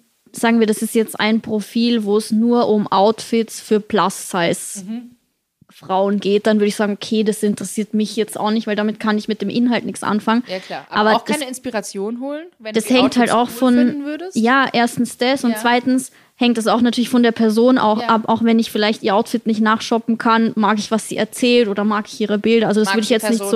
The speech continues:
Speaker 1: so
Speaker 2: einfach an sich.
Speaker 1: Genau, genau.
Speaker 2: Und so soll es ja eigentlich auch
Speaker 1: Das,
Speaker 2: sein.
Speaker 1: deshalb
Speaker 2: Also
Speaker 1: wundert mich für Ag-, bei einer Agentur, dass du sagst, die zum Beispiel, das
Speaker 2: Hab
Speaker 1: ist
Speaker 2: ich jetzt,
Speaker 1: interessant.
Speaker 2: ich hab, hab letztens tatsächlich nämlich, äh, mal auf eine Agentur-Instagram-Seite geschaut und war so, okay, wow, ihr folgt gefühlt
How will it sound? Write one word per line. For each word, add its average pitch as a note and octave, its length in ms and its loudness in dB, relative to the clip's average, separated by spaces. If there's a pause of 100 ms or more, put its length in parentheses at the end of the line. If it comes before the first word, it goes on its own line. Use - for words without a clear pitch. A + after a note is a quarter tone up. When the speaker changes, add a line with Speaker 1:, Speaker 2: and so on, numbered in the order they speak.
Speaker 1:
so - 60 -
Speaker 2:
einfach F#3 300 -12
an F#3 180 -10
sich. - 100 -14
Speaker 1:
Genau, C4+ 440 4
genau. A#3 420 4
Speaker 2:
Und G#3 140 -10
so G3 120 -14
soll A#3 200 -4
es A3+ 100 -10
ja G#3+ 160 -8
eigentlich F#3 440 -10
auch F3 60 0
Speaker 1:
Das, A#3 120 -2
Speaker 2:
sein. E3+ 200 -2
Speaker 1:
deshalb B3 260 2
Speaker 2:
Also A#3+ 100 4
Speaker 1:
wundert C#4 240 6
mich C4 320 4
für - 260 2
Ag-, A3 340 2
bei F3+ 140 -6
einer G#3+ 140 2
Agentur, G#3+ 680 2
dass A3 300 -8
du A3+ 80 -10
sagst, A3 360 -6 (340)
die A#3 100 -2
zum G3+ 200 -4
Beispiel, - 440 -6
das A3+ 100 -4
Speaker 2:
Hab A#3 60 -10
Speaker 1:
ist A3 120 -8
Speaker 2:
ich - 40 -14
jetzt, A#3 80 -6
Speaker 1:
interessant. A3+ 640 -2 (100)
Speaker 2:
ich G#3 60 -20
hab, A3 100 -14
hab A3 60 -20
letztens A3+ 340 -16
tatsächlich G3+ 440 -20
nämlich, F#3+ 360 -14
äh, F#3 100 -16
mal F#3 280 -4
auf F3 160 -20
eine F3+ 80 -18
Agentur-Instagram-Seite E3 1120 -12
geschaut D3+ 420 -12
und F3 140 -16
war D#3 200 -10
so, D3 300 -14
okay, - 260 -20
wow, A#2 260 -14
ihr D3 140 -10
folgt E3 400 -8
gefühlt D#3+ 400 -12